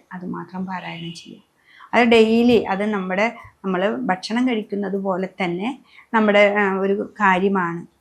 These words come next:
നമ്മൾ ജപിക്കുന്നതും എന്ന് ചിന്തിച്ചുകൊണ്ട് നമ്മൾ മുന്നോട്ട് പോവുക. അപ്പൊ ദേവീനെ നന്നായിട്ട് ഭജിക്കുക. രേവതി നക്ഷത്രക്കാർക്ക് ഏറ്റവും നല്ലൊരു സമയമായിട്ട് നമുക്ക് വരും. പിന്നെ നിങ്ങളുടെ ദശയും അന്തർദശകളും മനസ്സിലാക്കിയാണായിരിക്കും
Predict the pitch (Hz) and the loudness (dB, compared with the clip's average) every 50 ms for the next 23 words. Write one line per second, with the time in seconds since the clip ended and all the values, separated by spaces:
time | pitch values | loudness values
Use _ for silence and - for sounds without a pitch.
0 | - 170 170 170 175 175 175 170 170 170 - - - - 175 170 165 175 165 170 | -12 -10 -8 -6 -6 -4 -4 -6 -6 -8 -14 -18 -14 -12 -10 -8 -6 -6 -6 -6
1 | 170 _ _ _ _ _ _ - 196 196 202 208 220 190 175 175 180 175 - 190 | -8 _ _ _ _ _ _ -2 -2 -2 -2 -2 -4 -4 -4 -6 -6 -6 -8 -8
2 | 185 175 175 180 180 185 180 170 175 180 180 180 175 170 160 151 - 165 165 165 | -8 -8 -8 -8 -8 -8 -8 -8 -10 -10 -10 -10 -10 -10 -12 -14 -14 -16 -16 -16
3 | 156 170 175 - _ _ _ _ _ - - - - 214 208 196 190 190 190 202 | -16 -16 -16 -18 _ _ _ _ _ -20 -16 -8 -4 0 0 2 2 2 2 2
4 | 208 226 262 262 254 226 208 208 208 208 214 208 247 240 247 220 196 196 - - | 2 0 0 -2 -2 -2 -2 -2 -2 -2 -2 -2 -4 -4 -4 -4 -6 -8 -10 -10
5 | - 202 208 202 196 185 185 180 185 190 196 196 190 185 - - - 185 190 180 | -8 -6 -6 -4 -4 -6 -6 -6 -6 -6 -4 -4 -6 -8 -10 -16 -16 -16 -14 -12
6 | 185 180 180 190 190 - 220 208 202 _ - 196 190 190 185 175 180 180 175 170 | -12 -12 -12 -12 -10 -8 -8 -8 -8 _ -10 -8 -8 -8 -8 -8 -10 -10 -10 -12
7 | - 185 180 170 170 175 170 170 170 - - 269 - _ _ _ _ - - - | -12 -12 -12 -10 -10 -10 -10 -12 -12 -14 -16 -18 -18 _ _ _ _ -20 -20 -20
8 | - - - - 190 180 175 - 180 185 175 170 156 147 - - 190 175 185 214 | -20 -18 -10 -8 -6 -6 -6 -6 -4 -4 -4 -4 -4 -8 -8 -10 -8 -6 -6 -6
9 | 240 247 - _ _ _ _ - 208 208 202 202 202 208 208 220 233 254 247 254 | -6 -8 -12 _ _ _ _ -4 -2 -2 0 0 0 0 0 2 2 4 4 2
10 | 233 240 - 226 220 220 226 240 233 - 190 196 190 196 196 196 202 208 202 - | 2 2 0 0 0 0 0 -2 -4 -4 -4 -2 -2 -4 -4 -6 -8 -8 -8 -8
11 | 202 202 202 196 208 208 196 196 196 - 190 185 185 185 - - 185 185 185 185 | -8 -6 -4 -4 -4 -4 -6 -6 -8 -6 -6 -6 -6 -6 -8 -10 -8 -8 -8 -8
12 | 180 180 180 180 - - - 214 226 | -8 -8 -10 -12 -10 -6 -6 -6 -6